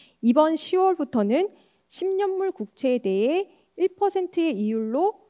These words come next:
지정 가격으로 오퍼레이션을 실시한다는 문구를 삭제했습니다.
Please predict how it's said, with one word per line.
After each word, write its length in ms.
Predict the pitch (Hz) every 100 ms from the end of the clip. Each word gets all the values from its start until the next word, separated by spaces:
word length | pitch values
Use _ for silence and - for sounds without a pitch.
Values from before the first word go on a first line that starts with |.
| _ _ _ _ _ _ _ _ _ _
지정 360 | - 226 311
가격으로 480 | 330 247 226 214 240
오퍼레이션을 680 | 285 - - 294 294 294 302
실시한다는 680 | 294 381 - 381 339 330 262
문구를 360 | 202 196 220 226
삭제했습니다. 920 | - - - 359 - 208 180 185